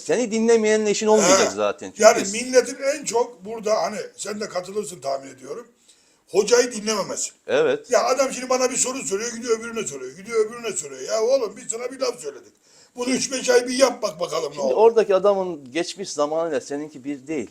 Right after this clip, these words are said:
Speaker 1: Hocanın bir değil zaten. Sen o adam tamam senden uzun süredir geliyor spora.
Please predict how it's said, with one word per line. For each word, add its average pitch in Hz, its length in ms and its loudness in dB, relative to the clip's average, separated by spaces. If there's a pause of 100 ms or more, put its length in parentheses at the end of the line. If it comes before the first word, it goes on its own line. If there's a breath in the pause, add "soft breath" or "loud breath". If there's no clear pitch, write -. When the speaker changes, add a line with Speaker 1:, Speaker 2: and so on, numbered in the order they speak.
Speaker 1:
Hocanın 131 420 -6
bir 131 260 -8
değil 165 160 -2
zaten. 98 380 -8
Sen 127 140 -10
o 139 220 -6
adam 135 300 -8
tamam 143 280 0
senden 143 320 0
uzun 139 180 -4
süredir 113 340 -4
geliyor 92 280 -8
spora. 123 500 -4